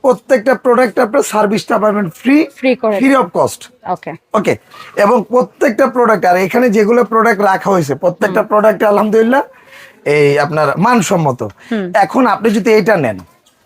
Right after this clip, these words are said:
Speaker 1: এটা নিয়ে আমাকে এই যে কোড নাম্বার সহ আমাকে ছবি পাঠিয়ে দেবে
Speaker 2: ওকে।
Speaker 1: স্ক্রিনে। এটার দাম পড়বে সাত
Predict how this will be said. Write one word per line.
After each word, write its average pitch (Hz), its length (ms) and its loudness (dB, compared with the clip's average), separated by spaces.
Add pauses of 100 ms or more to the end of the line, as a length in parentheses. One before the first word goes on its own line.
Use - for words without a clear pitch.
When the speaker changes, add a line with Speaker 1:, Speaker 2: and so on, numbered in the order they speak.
(160)
Speaker 1:
এটা 190 220 0
নিয়ে 240 200 4
আমাকে 220 360 0
এই 220 140 0
যে 247 80 0
কোড 190 280 -2
নাম্বার 214 260 0
সহ 196 160 -2
আমাকে 170 240 0
ছবি 156 260 -2
পাঠিয়ে 143 260 -2
দেবে 131 120 -2
Speaker 2:
ওকে। 196 80 0
Speaker 1:
স্ক্রিনে। 120 320 -2 (520)
এটার 180 260 0
দাম 196 200 0
পড়বে 214 200 0
সাত 190 220 0